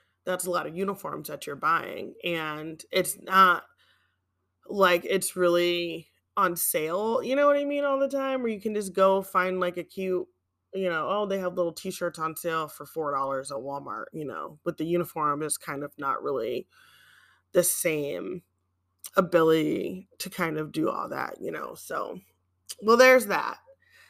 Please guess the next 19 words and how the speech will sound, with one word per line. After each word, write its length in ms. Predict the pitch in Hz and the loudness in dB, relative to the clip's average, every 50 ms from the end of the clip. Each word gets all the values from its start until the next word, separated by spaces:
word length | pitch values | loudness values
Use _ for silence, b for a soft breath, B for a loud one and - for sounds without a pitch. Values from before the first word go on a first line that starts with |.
| b b b b b - | b b b b b 0
And 180 | 214 214 220 | 0 2 2
then 180 | 233 233 269 277 | 2 2 2 0
I, 140 | 262 247 - - | 0 0 -2 0
you 120 | 240 254 | 0 2
know, 200 | 269 262 247 233 | 2 4 2 2
and 180 | - - 214 208 | 0 -2 -2 -2
another 360 | 208 208 247 294 349 381 330 - | -2 0 0 0 0 -2 -2 -2
thing 180 | 233 208 208 | -4 -2 -2
that 120 | 202 190 180 | -2 -2 -2
I 80 | 170 | -2
was 140 | 170 175 - | -2 -4 -4
thinking 320 | - - 285 339 330 269 208 | -4 -6 -6 -6 -4 -6 -4
about 380 | 185 175 170 156 151 147 - | -2 0 2 2 2 2 0
when 280 | 160 160 160 156 151 - | -4 -6 -6 -8 -8 -10
I'm 180 | - 156 175 | -10 -10 -8
going 240 | 180 190 190 196 202 | -6 -6 -6 -4 -4
back 160 | 190 175 175 | -4 -6 -6
to 60 | - 170 | -10 -14
school 640 | - - - - 233 220 220 208 202 196 190 190 | -18 -14 -8 -4 -2 -2 0 0 -2 -4 -6 -8